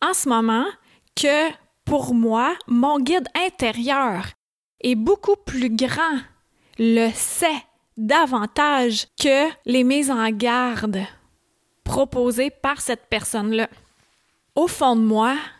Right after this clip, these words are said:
ce que ça faisait, quand elle me disait, je restais complètement solide, je le sentais fort au fond de moi que ma décision était tellement la bonne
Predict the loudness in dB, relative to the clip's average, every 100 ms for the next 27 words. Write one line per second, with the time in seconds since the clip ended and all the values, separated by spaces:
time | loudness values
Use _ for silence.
0 | _ -8 -2 -2 0 -2 -2 -2 -2 0
1 | -2 -2 -4 _ _ -4 0 2 2 2
2 | 0 0 -2 -2 -2 -2 -6 _ _ _
3 | -2 0 0 0 -2 -2 0 0 -2 -2
4 | -2 -2 0 0 0 0 -2 -4 0 2
5 | 2 0 -4 -2 -4 -2 -2 -2 -2 -2
6 | 2 4 4 0 0 0 2 2 2 0
7 | 0 0 2 2 2 0 -2 -2 -2 0
8 | 0 0 -4 _ _ 0 0 0 -2 -2
9 | -6 0 2 2 2 0 2 2 4 2
10 | 2 0 0 2 4 4 2 0